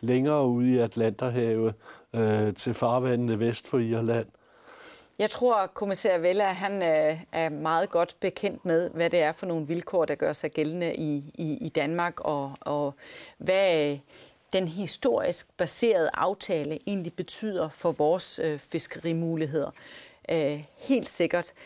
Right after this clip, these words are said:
Speaker 2: Altså, vi har jo, øh, hvert eneste år de her forhandlinger om, hvad er der af, af kvoter, og hvordan går det fiskebestandene.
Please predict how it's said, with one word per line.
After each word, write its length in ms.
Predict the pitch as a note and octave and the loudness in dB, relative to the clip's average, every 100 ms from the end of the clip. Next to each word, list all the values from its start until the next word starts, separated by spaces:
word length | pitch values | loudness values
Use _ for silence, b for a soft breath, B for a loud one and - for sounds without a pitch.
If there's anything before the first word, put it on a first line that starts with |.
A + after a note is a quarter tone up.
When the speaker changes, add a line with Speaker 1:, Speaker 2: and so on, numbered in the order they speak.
| B B | B B
Speaker 2:
Altså, 220 | E3 F3+ | -4 -2
vi 120 | D#3+ | 0
har 200 | F#3 F#3 | 0 2
jo, 280 | F#3+ F3+ D3+ | 2 4 4
øh, 220 | D#3 C#3+ | 2 -2
hvert 220 | - E3 - | 0 0 2
eneste 400 | G3+ A3 G#3+ F#3+ | 0 0 2 2
år 160 | F3+ E3 | 2 2
de 180 | F#3 | -2
her 140 | D#3+ E3+ | -4 -4
forhandlinger 600 | - D#3 F3+ F3 E3 D3+ | -4 -2 -2 -2 0 0
om, 260 | E3 F3 - | 0 -2 -6
hvad 320 | - F#3 D#3+ | -4 2 2
er 100 | D#3+ | 2
der 160 | F3+ E3 - | -2 -6 -6
af, 220 | D#3 - | -6 -6
af 120 | - - | -10 -4
kvoter, 380 | F3 F3 F#3 | 0 2 2
og 140 | F3 C#3+ | 2 2
hvordan 300 | D#3 E3 E3+ | 0 0 0
går 240 | E3 E3+ | 2 2
det 100 | D#3 | 0
fiskebestandene. 1040 | - F#3 - D#3+ F3 - F3+ E3 D#3+ D#3 | -2 -4 -4 -4 -4 -2 -2 0 0 -2